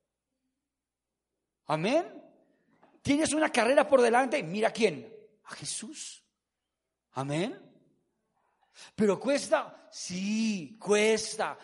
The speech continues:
Es difícil, es difícil creer cuando no hay finanzas. Cuando vas a la cuenta y no hay nada, cero. Y algunos van a la cuenta y menos cero. No enti-,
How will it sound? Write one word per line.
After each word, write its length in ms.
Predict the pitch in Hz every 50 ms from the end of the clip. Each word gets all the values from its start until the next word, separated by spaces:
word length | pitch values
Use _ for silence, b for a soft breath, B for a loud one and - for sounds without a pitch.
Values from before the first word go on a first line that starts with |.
| B B B
Es 160 | 185 202 196
difícil, 840 | 202 247 202 - 247 269 269 233 175 196 196 160 135 - - - - -
es 100 | 214 233
difícil 480 | 262 269 220 - 285 262 214 269 254
creer 300 | - 202 220 208 220 220
cuando 240 | 220 262 254 233 226
no 60 | 208
hay 60 | 208 185
finanzas. 640 | 214 233 233 226 220 190 170 127 - - - - - _ _ _ _ _ _ _ _ _ _ _ _ _ _ _ _ _ _ _ _ _ _ _ _ _ _ _ _ _ _ _ _ _ _ _ _ _ _ _ _ _ _ _ B B B B B B B
Cuando 240 | 202 214 196 208 202
vas 160 | 226 220 220
a 60 | 262
la 120 | 254 214
cuenta 280 | - - 240 240 226 247
y 60 | 247
no 80 | 226 240
hay 60 | 233
nada, 440 | 226 226 226 190 180 - - - _ _
cero. 300 | - - - - - - - - _ _ _ _ _ _ _ _ _ _ _ _ _ _ _ _ _ _ _ _ _ b b b b b b
Y 60 | 165
algunos 280 | 175 165 202 208 233 214
van 160 | 240 233 233
a 40 | 226
la 120 | 208 -
cuenta 240 | - 208 214 190 226
y 60 | - -
menos 400 | 190 185 202 226 220 190 165 143 -
cero. 320 | 208 247 277 269 - - - - - _ _ _ _ _ _ _ _ _ _ _ _ _ _ _ _ _ b b b b b b b b _ -
No 100 | 196 254
enti-, 260 | 233 202 156 -